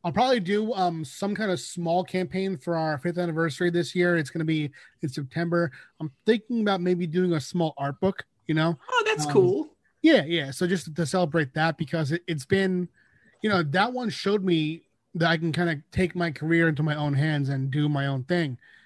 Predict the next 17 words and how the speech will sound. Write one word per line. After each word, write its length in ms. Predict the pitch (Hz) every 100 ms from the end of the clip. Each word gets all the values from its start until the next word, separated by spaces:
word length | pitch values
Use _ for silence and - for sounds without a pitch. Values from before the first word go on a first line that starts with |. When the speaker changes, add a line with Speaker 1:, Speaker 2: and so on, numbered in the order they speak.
| _ _
Speaker 1:
Um, 540 | 143 131 131 127 123 - _ _ _ _ _ _
yeah, 240 | 202 156 147
it, 120 | 170 - _
it 140 | 165 147
changed 240 | 180 151
everything 320 | 175 185 151 127
for 60 |
me. 120 | 120 110 _ _ _ _ _ _ _ _ 233
Speaker 2:
Now, 180 | 233
because 300 | 240 - 220
before 580 | 139 175 - 269 330 330
you 220 | 254 233
started 400 | - 240 220 185
doing 320 | 165 214 208 170
Destiny 420 | 202 - 202 196
New 160 | 185
York, 540 | 185 262 339 311 -